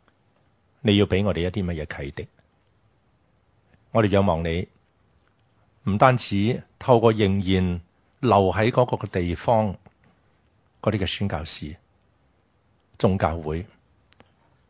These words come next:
透過全世界各地，我哋愛心獻上一啲嘅禮物，真係及時帶到災民嘅手中，安慰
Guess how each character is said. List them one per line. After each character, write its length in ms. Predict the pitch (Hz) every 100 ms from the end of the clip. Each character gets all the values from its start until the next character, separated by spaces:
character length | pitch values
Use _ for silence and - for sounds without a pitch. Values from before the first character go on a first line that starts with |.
| _ _ _ _ _ _ _
透 140 | - 135
過 120 | 131
全 240 | - 104
世 160 | 104 113
界 400 | 110 110 101 98 - -
各 140 | 120 107
地， 400 | - 92 85 - _ _ _ _ _ _ _ _ _
我 160 | - 113
哋 80 | 104 98
愛 160 | 104 98
心 380 | - 127 123 - _ _ _ _
獻 300 | - 113 98
上 380 | 95 85 80 78 - _ _ _ _ _ _ _ _
一 80 | 107
啲 140 | 104
嘅 80 | 85
禮 260 | 80 73 80
物， 40 | - _ _ _ _ _ _ _ _ _ _ _ _ _ _ _ _ _ _
真 140 | 135
係 220 | 117 -
及 220 | - - 85
時 40 |
帶 200 | - 82
到 100 | 87
災 200 | 80 98
民 220 | 95 80 71
嘅 180 | 76 67
手 300 | - - -
中， 240 | - 80 76 - _ _ _ _ _ _
安 340 | 143 139 127 107
慰 320 | 87 80